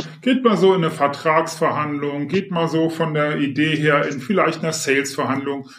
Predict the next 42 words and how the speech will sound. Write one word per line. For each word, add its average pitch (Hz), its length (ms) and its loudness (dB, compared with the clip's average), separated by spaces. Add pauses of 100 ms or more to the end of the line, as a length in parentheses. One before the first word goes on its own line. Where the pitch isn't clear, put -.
(120)
wo 185 100 6
du 185 120 4
unbedingt 165 340 2
deinen 151 220 0
Preis 127 340 -2
durchdrücken 135 540 -6
musst. 131 100 -4
Ja, 170 240 2
hey, 135 580 4
mir 151 160 -8
kann 160 200 -6
keiner 156 320 -2
was. 165 280 -2 (440)
Und, 147 360 -10 (320)
ähm, 147 280 -8 (240)
zurück 156 340 -6
zur, 147 540 0 (180)
naja, 170 200 4
ist - 180 0
ja 139 60 0
gar 139 120 4
nicht 127 140 -4
immer 131 180 -4
Straße. 123 640 -4 (960)
Lass 202 200 0
mich 247 220 4
noch 208 160 2
mal 208 160 4
kurz 190 260 0
fragen, 185 420 2
vom 156 340 -4
Affentanz, 202 540 2
das 175 160 0
heißt, 180 160 -2
hier 170 100 0
geht's 165 200 -2
um 147 120 -8
Status 165 540 -4
erhöhen 165 380 2
und - 140 -8
um 143 120 -4
Rangordnung. 123 720 -4